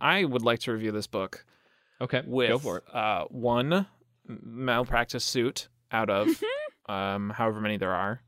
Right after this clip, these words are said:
Speaker 1: a lot probably, which gives a very low review because this book is doo-doo garbage butts.
Speaker 2: <laughs> Um, yeah, my, my review is probably an uncomfortable number of folds.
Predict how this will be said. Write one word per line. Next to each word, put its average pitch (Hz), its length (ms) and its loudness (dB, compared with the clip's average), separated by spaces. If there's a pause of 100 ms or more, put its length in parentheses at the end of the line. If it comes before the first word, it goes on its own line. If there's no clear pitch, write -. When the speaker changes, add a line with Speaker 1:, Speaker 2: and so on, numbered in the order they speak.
Speaker 1:
a - 60 0
lot 95 320 0
probably, 95 480 -6 (140)
which - 260 -6
gives 110 200 -2
a 101 100 0
very 110 320 0
low 110 240 2
review 127 480 -4
because 139 240 -6
this 165 120 -8
book 175 200 -4
is 180 140 -8
doo-doo 185 260 -4
garbage 180 400 -6
butts. - 480 -6 (1000)
Speaker 2:
<laughs> 190 100 4 (1200)
Um, 120 480 4 (520)
yeah, 147 360 6
my, 156 540 4
my 131 180 4
review 160 440 4
is 123 160 2
probably 135 460 4
an 120 180 4
uncomfortable 131 680 2
number 120 360 6
of 107 120 4
folds. 147 680 2